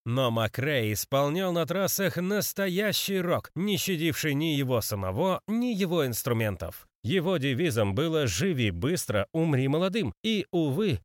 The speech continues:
Колин последовал ему до конца.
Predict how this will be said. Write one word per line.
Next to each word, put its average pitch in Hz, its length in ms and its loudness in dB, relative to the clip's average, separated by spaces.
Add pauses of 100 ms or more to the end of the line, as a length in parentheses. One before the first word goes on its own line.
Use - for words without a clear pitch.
Колин 220 340 4
последовал 175 760 0
ему 123 580 0
до 117 220 0
конца. 101 500 0